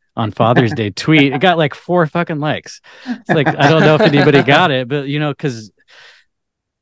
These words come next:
Speaker 1: it, and birthing people aren't mothers. There's people that are surrogates. There's people that give their kids up for adoption. So it's just kinda ridiculous, these words. That, but yeah, women, like you're saying,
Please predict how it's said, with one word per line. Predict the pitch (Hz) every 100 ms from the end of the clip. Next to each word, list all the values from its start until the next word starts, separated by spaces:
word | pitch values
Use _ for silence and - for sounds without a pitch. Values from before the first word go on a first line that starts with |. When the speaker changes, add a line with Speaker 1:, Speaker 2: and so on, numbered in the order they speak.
| -
Speaker 1:
it, | 185 - -
and | 190 - _ 147
birthing | 240 349 320 180
people | 208 143
aren't | 95 180 110
mothers. | 120 160 92 - - - - _ _ _ -
There's | 135 170 -
people | 185 175 143
that | 110
are |
surrogates. | 98 - 160 202 196 202 -
There's | 123 -
people | 135 127 104
that | 104
give | 104 92
their | 92
kids | - 104 95
up | 90
for | -
adoption. | 85 87 156 180 - 190 185 170 _ _ _ _ _ _
So | - - 120 113
it's | 110 -
just | 151 -
kinda | 151 139
ridiculous, | 107 90 143 - 101 95 -
these | 98 98
words. | 101 135 123 110
That, | 101
but | - 127
yeah, | 196
women, | 131 117 170 202 123
like | 123 123
you're | 139
saying, | 120 120 165 143 123